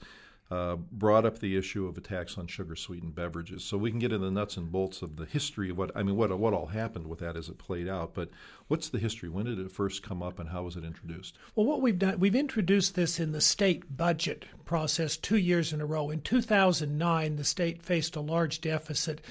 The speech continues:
Speaker 2: and relatively briefly, uh, the governor's budget proposed a, a sales tax on sugar-sweetened beverages. That didn't last long in the budget process that year. Part of it is because a lot of the budget problem got,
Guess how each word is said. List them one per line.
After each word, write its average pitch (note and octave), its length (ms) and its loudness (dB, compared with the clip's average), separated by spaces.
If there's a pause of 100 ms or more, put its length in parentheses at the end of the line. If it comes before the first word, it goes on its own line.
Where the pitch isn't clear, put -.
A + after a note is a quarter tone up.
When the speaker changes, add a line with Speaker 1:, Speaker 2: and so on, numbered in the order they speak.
(200)
Speaker 2:
and F#3 200 4
relatively G3+ 580 8
briefly, E3+ 720 2 (220)
uh, D#3+ 180 -2
the E3 120 -2
governor's F3+ 400 4
budget E3 400 0
proposed E3 640 0
a, D3+ 180 -2 (100)
a E3 180 -2
sales G3 640 8
tax - 500 -2
on D3+ 360 -2
sugar-sweetened E3 760 0
beverages. D3+ 600 -2 (320)
That B3 260 6
didn't G#3+ 240 6
last F#3 480 4
long E3+ 420 6
in D3 200 -2
the C#3+ 60 -2
budget E3 440 0
process D#3 540 0
that D#3+ 260 -2
year. D#3+ 360 0 (260)
Part C#4+ 260 8
of A3 160 8
it G3 140 4
is F3+ 240 2
because F3+ 300 0
a F3+ 60 6
lot A3 180 6
of G3+ 80 2
the E3+ 80 2
budget F3 400 2
problem E3 480 0
got, D#3+ 340 -2